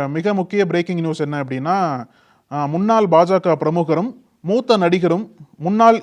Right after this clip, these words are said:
எம் எல் ஏவுமான எஸ் வி சேகருக்கு அவரோட ஒரு மாத சிறை தண்டனையை சென்னை உயர்நீதிமன்றம் உறுதி பண்ணியிருக்காங்க. இரண்டாயிரத்தி பதினெட்டாம்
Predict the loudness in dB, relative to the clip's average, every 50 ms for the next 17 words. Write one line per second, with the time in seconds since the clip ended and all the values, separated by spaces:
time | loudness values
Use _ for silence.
0 | -2 -2 0 0 2 2 2 0 0 -2 -2 -4 -4 -4 -6 -6 -4 -4 -4 -4
1 | 0 0 0 0 2 4 4 4 6 6 4 2 2 2 0 0 0 -2 -2 -2
2 | 2 2 4 4 4 4 6 6 4 4 2 0 0 2 2 4 4 4 2 2
3 | 2 4 4 4 6 6 4 2 2 2 2 2 2 2 2 0 2 0 0 0
4 | 0 0 2 2 2 2 2 0 0 -2 -4 -4 -2 -2 -2 -2 0 0 0 0
5 | 2 2 0 0 0 0 -2 -2 0 0 0 -2 -2 -4 -4 -4 0 0 0 -2
6 | -2 -4 -4 -6 -6 -6 -8 -6 -6 -8 -8 -10 _ _ 0 2 2 6 8 10
7 | 8 8 8 4 0 2 2 2 4 2 2 2 4 2 4 4 4